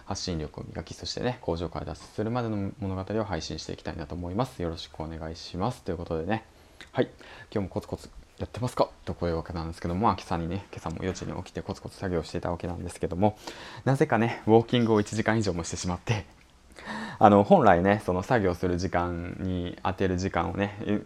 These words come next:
それ以上にウォーキングしてしまって、なんでそんなウォーキングしたのかなみたいな、今振り返ると謎なんですけど、まあまあまあいいかみたいな感じで思っていて、うん。で、まあ朝はね、あの家の掃除片付け等をして、で、午後からね、まあ家族でお出かけというわけなんですけども、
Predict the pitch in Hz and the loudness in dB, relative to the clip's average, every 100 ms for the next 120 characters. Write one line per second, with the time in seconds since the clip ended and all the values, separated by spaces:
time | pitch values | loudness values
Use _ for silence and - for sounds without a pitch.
0 | - 107 117 117 90 82 85 82 82 87 | -2 2 2 4 2 2 0 0 -4 -6
1 | - 85 85 85 - - - - - - | -4 -8 -8 -10 -4 -4 -4 -14 -14 -14
2 | - - - 113 131 147 151 147 143 135 | -14 -16 -10 -6 -4 -4 -2 -2 -2 -2
3 | 135 127 - 90 73 82 85 85 80 98 | -4 -4 -4 -4 -6 -6 -8 -10 -8 -2
4 | 104 92 85 85 - 87 87 92 104 110 | 0 0 -4 -4 -4 -4 -2 0 0 0
5 | 90 - - 82 82 82 85 82 78 80 | -2 -4 -8 -8 -4 -4 -4 -4 -6 -8
6 | 80 - - - - - - - 78 - | -10 -12 -14 -14 -16 -14 -14 -10 -12 -12
7 | - - - 82 - 95 90 85 - - | -12 -12 -6 -6 -4 -6 -6 -8 -14 -16
8 | - 120 120 113 120 107 - - 95 90 | -2 2 4 4 4 2 2 0 -2 0
9 | 98 - - - - 90 90 90 90 - | -4 -6 -18 -10 -2 0 2 2 2 0
10 | 87 90 - 85 87 - 82 92 85 - | 0 0 -4 -4 -4 -6 0 2 2 0
11 | 87 - 92 92 90 95 104 95 - - | -2 0 2 2 2 2 4 2 0 -4
12 | 98 98 - 92 90 90 - 82 - 87 | -6 -10 -8 -6 -6 -8 -6 -8 -2 -2
13 | 85 90 87 80 78 82 80 - - - | -2 -6 -4 -4 -4 -6 -8 -10 -8 -8
14 | 90 104 | -2 -4